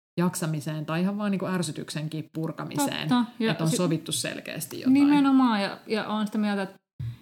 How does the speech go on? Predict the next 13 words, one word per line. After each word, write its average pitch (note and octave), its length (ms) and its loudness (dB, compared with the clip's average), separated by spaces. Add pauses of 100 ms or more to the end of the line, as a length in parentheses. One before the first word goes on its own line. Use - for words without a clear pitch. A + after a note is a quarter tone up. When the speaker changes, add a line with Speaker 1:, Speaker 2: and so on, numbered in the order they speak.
(180)
Speaker 2:
että - 140 -4
sunkin A#3+ 280 6
pitää, G3+ 200 4
niinku, G3 200 0
aivan A3 300 4
ehdottomasti F#3 520 -4
sit - 160 -10
saada G3 360 2 (920)
aina G#3+ 200 4
välillä A3+ 300 6
sellaisia F#3+ 380 -2
omia G3+ 320 4
palautumishetkiä. C4+ 1000 0